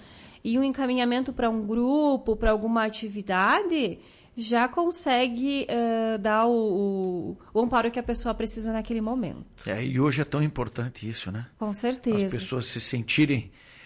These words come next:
Speaker 2: né, realmente acolhidas, né?
Speaker 1: A propósito, por falar nisso, s-, terça-feira, dia vinte e seis, estamos promovendo um evento no cras,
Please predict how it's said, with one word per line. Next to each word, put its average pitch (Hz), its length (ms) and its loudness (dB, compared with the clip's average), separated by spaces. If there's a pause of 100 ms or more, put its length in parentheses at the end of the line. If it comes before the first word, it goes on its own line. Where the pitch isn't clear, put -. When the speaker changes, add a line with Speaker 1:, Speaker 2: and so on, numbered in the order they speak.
(140)
Speaker 2:
né, 110 440 -6 (360)
realmente 139 640 -2
acolhidas, 127 680 2
né? 127 180 -4
Speaker 1:
A 233 160 2
propósito, 294 920 4
por 254 140 0
falar 233 400 2
nisso, 226 480 -2
s-, - 420 0
terça-feira, 262 680 2
dia 240 180 2
vinte 254 220 -2
e - 40 -4
seis, 214 680 -2 (440)
estamos 233 440 -2
promovendo 233 500 0
um 226 40 2
evento 202 640 0
no 208 120 -2
cras, 185 800 -2